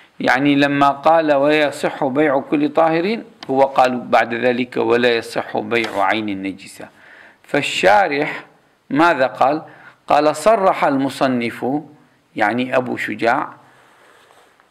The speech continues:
"بمفهوم هذه الأشياء". مفهوم يعني عكس، طاهر عكسه ماذا؟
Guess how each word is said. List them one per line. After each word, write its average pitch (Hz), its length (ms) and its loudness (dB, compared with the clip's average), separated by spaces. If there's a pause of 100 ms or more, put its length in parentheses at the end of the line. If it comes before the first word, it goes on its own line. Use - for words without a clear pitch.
(480)
"بمفهوم 190 720 2
هذه 135 420 0
الأشياء". 113 520 -2
مفهوم 147 380 -2
يعني 151 280 2
عكس، 127 380 -2
طاهر 160 420 2
عكسه 156 380 0
ماذا؟ 147 460 2